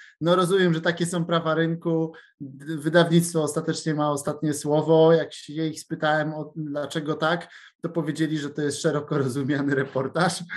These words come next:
No i okej, jakby nie będę się tutaj, nie będę toczył bojów o to. Natomiast, y, no, ja uważam, że to jest esej, tak? I, i, i może na tym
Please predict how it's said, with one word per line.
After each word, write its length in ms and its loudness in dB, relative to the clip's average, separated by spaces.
No 180 0
i 100 6
okej, 360 6
jakby 320 2
nie 140 2
będę 520 2
się 540 -2
tutaj, 720 -4
nie 140 -6
będę 220 -6
toczył 360 -6
bojów 600 -2
o 120 -10
to. 300 0
Natomiast, 880 -2
y, 40 -4
no, 400 -8
ja 120 -4
uważam, 300 -4
że 60 -10
to 80 -2
jest 120 -2
esej, 380 -8
tak? 260 -16
I, 40 -8
i, 680 -6
i 40 -6
może 260 -4
na 140 -4
tym 280 -8